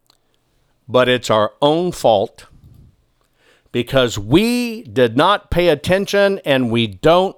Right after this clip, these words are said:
have standards. And I've always told you, it's not about auditing the vote. It's about auditing your lawmakers.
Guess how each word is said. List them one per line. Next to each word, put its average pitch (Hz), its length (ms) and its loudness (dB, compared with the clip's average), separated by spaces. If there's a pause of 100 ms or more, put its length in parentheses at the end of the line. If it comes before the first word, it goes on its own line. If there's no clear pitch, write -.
have 165 560 0
standards. 147 800 0
And 127 340 -2 (380)
I've 123 240 0
always 175 400 2
told 170 340 -2
you, 110 160 0
it's 139 220 -4
not 196 180 2
about 170 260 2
auditing 151 360 2
the 123 80 -2
vote. 160 260 2
It's 147 140 -2
about 131 380 -2
auditing 233 600 2
your 143 220 4
lawmakers. 139 1080 0